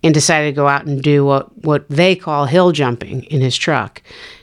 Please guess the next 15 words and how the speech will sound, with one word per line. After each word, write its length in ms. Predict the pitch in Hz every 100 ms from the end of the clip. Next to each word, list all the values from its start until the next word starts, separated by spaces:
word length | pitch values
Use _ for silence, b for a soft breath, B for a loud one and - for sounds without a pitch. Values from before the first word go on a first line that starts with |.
| B
And 160 | 143 143
so 180 | 160 151
he 160 | 170
went 240 | 165 170 151
over 240 | 151 156
this 240 | 139 127
hill 420 | - 185 143 135 -
at 100 | 135
a 40 |
hundred 240 | 139 147 98
and 100 | -
seventeen 440 | 151 147 151 139
miles 300 | 139 131 135
an 80 | 135
hour 360 | 127 131 143